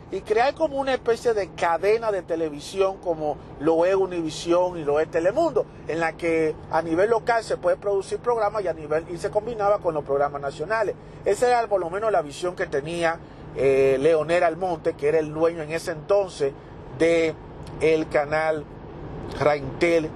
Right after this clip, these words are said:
en ese entonces. Entonces, con la llegada del canal siete Cibao se abre puerta a lo que es la televisión regional fuera del, de, de la capital,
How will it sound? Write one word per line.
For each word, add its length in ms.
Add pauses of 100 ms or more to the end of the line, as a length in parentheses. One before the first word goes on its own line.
en 200
ese 400
entonces. 760 (420)
Entonces, 420
con 180
la 60
llegada 280
del 160
canal 260
siete 240
Cibao 520 (160)
se 260
abre 320
puerta 640 (220)
a 100
lo 160
que 240
es 140
la 180
televisión 760
regional 800 (420)
fuera 340
del, 220 (140)
de, 320
de 80
la 120
capital, 680